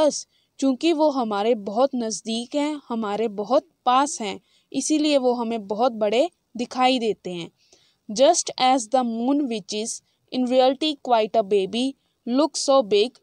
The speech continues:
because it is quite near to us।" जिस तरह से चंद्रमा हमें बहुत बड़ा दिखाई देता है क्योंकि वो हमारे बहुत निकट है, बहुत पास है, नज़दीक है,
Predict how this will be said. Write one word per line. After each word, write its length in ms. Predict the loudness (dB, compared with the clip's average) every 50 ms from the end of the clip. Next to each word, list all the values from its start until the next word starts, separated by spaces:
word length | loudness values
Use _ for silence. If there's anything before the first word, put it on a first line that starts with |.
| _ _ _ -10 -8
because 460 | -8 -2 2 4 4 4 4 2 -2 -6
it 120 | -8 -4 -2 -2
is 180 | -2 -2 -4 -6 _ 0
quite 240 | 2 4 4 2 2 -2 -6
near 320 | -4 -2 0 0 0 -2 -2 -6
to 80 | -10 -4 0 2
us।" 380 | 2 2 2 0 -4 -8 -14 _ _ _ _ _ _ _ -10
जिस 300 | -4 -2 0 0 0 0
तरह 240 | 0 0 0 0 0
से 180 | -2 -2 -4 -4
चंद्रमा 560 | -2 -2 -4 -4 -2 0 0 0 2 0 0
हमें 460 | -2 -4 -6 -6 -6 -6 -8 -8 -8
बहुत 320 | -6 -4 0 0 0 0 0 0
बड़ा 280 | 0 0 2 2 2
दिखाई 380 | 2 0 -2 -6 -4 -6 -4 -4
देता 320 | -4 -6 -6 -6 -6 -6
है 200 | -4 -2 -2 -2
क्योंकि 400 | -4 -6 -8 -10 -10 -8 -8 -8
वो 140 | -6 -4 -4
हमारे 400 | -4 -4 -6 -8 -6 -6 -6 -6
बहुत 320 | -8 -8 -4 -2 0 0 -2 -2
निकट 420 | -8 -10 -8 -4 -4 -4 -2 0
है, 220 | 2 2 2 2 0 _ _ _ _ _ _ -2
बहुत 280 | 2 2 4 2 2 0 _ 0
पास 360 | 2 2 2 0 0 -2 -4
है, 140 | -4 -4 -2
नज़दीक 600 | -2 -4 -4 -4 -4 0 0 0 0 0 -2 -4
है, 180 | -4 -4 -4